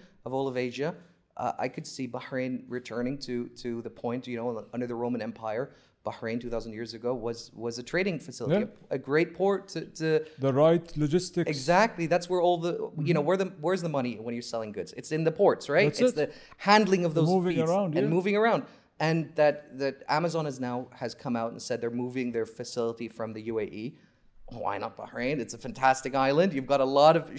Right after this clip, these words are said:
Speaker 1: shipwrecks. You can put a lot of places here.
Speaker 2: A lot of jobs.
Speaker 1: A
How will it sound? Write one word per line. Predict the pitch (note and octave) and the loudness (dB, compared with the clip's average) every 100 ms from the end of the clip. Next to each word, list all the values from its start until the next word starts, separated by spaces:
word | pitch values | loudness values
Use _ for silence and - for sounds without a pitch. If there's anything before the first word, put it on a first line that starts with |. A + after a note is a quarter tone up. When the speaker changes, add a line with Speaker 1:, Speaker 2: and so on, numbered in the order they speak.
| - | -2
Speaker 1:
shipwrecks. | E3 - D#3+ G3+ - | -2 0 2 2 -2
You | |
can | C3+ C3+ | -6 -4
put | D3+ | 0
a | C#3+ | 2
lot | C#3+ D3+ D#3+ | 6 8 10
of | E3+ | 8
places | E3+ D#3+ D#3+ D#3+ | 4 0 -2 -10
here. | F3 F#3 A#3 - - A#2 | -2 0 0 -2 -10 2
Speaker 2:
A | |
lot | B2 C3 | 4 4
of | A2 | 2
jobs. | B2+ C3+ A#2+ A#2 | 2 2 0 -2
Speaker 1:
A | - | 0